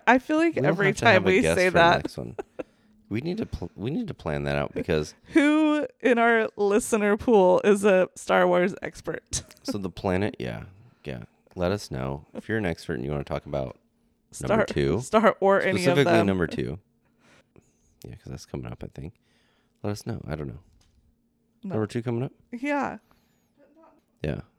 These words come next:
Speaker 2: If any of 'em, let us know.
Speaker 1: Yeah.
Speaker 2: Sooner the better. But anyways, uh, another, another thing that got on my mind, 'cause I have no idea what they really talked about in the council. I was distracted by the fact that, okay, so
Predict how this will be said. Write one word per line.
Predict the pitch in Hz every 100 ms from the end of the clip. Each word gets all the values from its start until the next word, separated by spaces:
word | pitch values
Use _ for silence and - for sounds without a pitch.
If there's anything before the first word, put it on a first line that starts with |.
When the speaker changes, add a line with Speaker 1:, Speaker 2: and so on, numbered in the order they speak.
| _
Speaker 2:
If | 90 - _
any | 98 101
of | 76 58
'em, | 53 _ -
let | 87
us | 85
know. | 80 60 - _ _ _ _ 208
Speaker 1:
Yeah. | 196 156
Speaker 2:
Sooner | 104 90
the |
better. | 71 58 - _ _ _ _ _ _ _ _ -
But |
anyways, | 95 82 78 -
uh, | 85 76 69 - -
another, | 98 113 135 104 -
another | 98 101 110
thing | - 85 71
that | 58 - _ _ _ _ _ _ _ _
got | - 76
on | 67
my | 65
mind, | 65 62 62
'cause | - 78
I |
have | 101
no | 80
idea | 71 67
what | 60 50
they |
really | 60 57
talked | - 69 -
about | 65
in |
the | -
council. | - 67 -
I | 60
was | -
distracted | - - 82 - 104 87
by | 73 71 71 92 _ _ _ _ _ _ _ _ _ _
the | -
fact | 78 76
that, | 85 - 64 -
okay, | 69 60
so | - 62